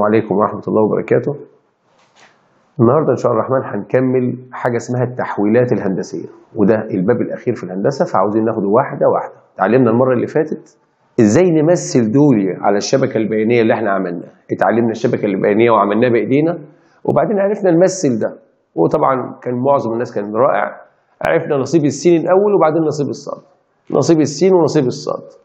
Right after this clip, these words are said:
جميل. هنشوف الكلام ده دلوقتي مع بعض، بس هناخد حاجة اسمها قواعد، حاجة اسمها التحويلات الهندسية، يعني انعكاس ودوران وانتقال، واحدة واحدة.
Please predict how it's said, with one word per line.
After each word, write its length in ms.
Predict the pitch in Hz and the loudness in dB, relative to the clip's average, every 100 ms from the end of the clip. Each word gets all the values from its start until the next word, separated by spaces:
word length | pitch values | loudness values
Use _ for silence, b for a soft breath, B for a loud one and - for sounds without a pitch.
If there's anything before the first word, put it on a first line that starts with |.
| _ | _
جميل. 460 | 120 117 104 - - - _ _ - | 0 0 0 -4 -12 -20 _ _ -6
هنشوف 280 | 127 151 | -4 0
الكلام 280 | 147 131 143 | 0 2 2
ده 60 | 135 | 2
دلوقتي 240 | 143 143 | 2 0
مع 120 | 123 | 0
بعض، 320 | 120 190 220 143 | 0 -2 -2 -8
بس 180 | 139 123 | -8 -6
هناخد 320 | 147 147 131 | -4 -4 -4
حاجة 220 | 139 131 | -2 -4
اسمها 300 | - 131 131 123 | -4 -4 -4 0
قواعد، 440 | 117 135 156 147 147 - - _ _ B B B - | 2 4 4 2 -2 -10 -20 _ _ B B B -8
حاجة 220 | - 151 | -6 -4
اسمها 260 | 127 143 | -6 -8
التحويلات 460 | 135 127 - 127 147 | -8 -10 -8 -6 -4
الهندسية، 580 | 123 113 110 113 151 151 151 - | -4 -6 -6 -2 0 0 -4 -2
يعني 320 | 110 95 101 | 2 2 0
انعكاس 800 | 104 107 107 127 135 - - - - | -2 -4 -2 -2 -2 -4 -14 -16 -2
ودوران 520 | 117 104 104 110 113 107 - | 2 4 4 4 2 -2 0
وانتقال، 440 | 135 127 135 - - - | 0 0 -2 -4 -6 -6
واحدة 460 | - 113 - - 147 | -2 -2 -2 -2 0
واحدة. 260 | 98 - | 0 -4